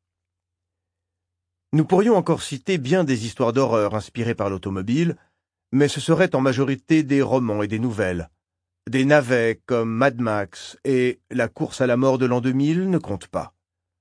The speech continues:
Hollywood a, semble-t-il, décidé que, les jours du véhicule à essence et à usage privé étant comptés, l'automobile doit être avant tout réservée aux poursuites se voulant comiques, voire drôles d'embrouilles,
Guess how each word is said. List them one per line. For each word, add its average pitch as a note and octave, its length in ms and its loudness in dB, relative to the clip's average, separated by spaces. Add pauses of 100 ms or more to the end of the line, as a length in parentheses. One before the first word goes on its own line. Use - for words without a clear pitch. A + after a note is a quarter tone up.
(680)
Hollywood F3+ 440 2
a, D3 80 4
semble-t-il, C#3+ 540 -2
décidé B2+ 580 0
que, C3+ 420 0 (500)
les C#3+ 240 2
jours C3+ 360 0
du C3+ 120 -4
véhicule C#3 440 0
à C#3 80 4
essence G#2+ 580 -4
et A#2+ 60 0
à A#2 60 2
usage C3 380 -2
privé C#3 480 0
étant A2+ 240 -2
comptés, E3+ 520 -2 (580)
l'automobile F3+ 680 0
doit D#3 160 0
être D#3+ 220 -2
avant E3 180 0
tout F3+ 180 -4
réservée D#3 400 2
aux D3 120 4
poursuites D#3 600 -8
se - 120 -4
voulant C3+ 320 0
comiques, A2+ 540 -4 (680)
voire A#2 460 0
drôles B2 260 0
d'embrouilles, A#2+ 640 0